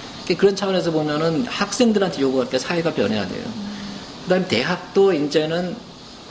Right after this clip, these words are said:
국제화의 이 단계라고 저는 얘기를 하고 싶은 게, 과거에는 단기 프로그램 위주였어요.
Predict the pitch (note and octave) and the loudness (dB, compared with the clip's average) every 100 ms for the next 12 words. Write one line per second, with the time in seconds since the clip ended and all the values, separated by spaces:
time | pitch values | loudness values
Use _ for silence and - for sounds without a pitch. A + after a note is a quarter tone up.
0 | - - - - D3 - F3+ E3 D#3 D#3 | -18 -16 -10 -8 -6 2 6 6 6 4
1 | D3 C3+ F3 D#3+ D3 C3 B2+ B2+ B2 A2+ | 6 6 4 2 0 2 2 2 2 2
2 | A2+ A#2 A#2 A2+ G2 - A2 A2+ A#2 F#2+ | 4 2 2 -2 -6 -4 0 2 2 0
3 | - - - - - - - - A#2 C#3+ | -10 -16 -16 -16 -16 -16 -12 -4 0 2
4 | F3 F#3+ F3+ F3 F3 G#3 A3+ - - C4 | 6 6 6 4 2 2 2 0 -2 2
5 | F3 G3 - G3 E3+ D3+ B2 A#2 G#2 - | 4 4 4 2 4 2 0 -2 -6 -6
6 | G2+ G#2 | -8 -8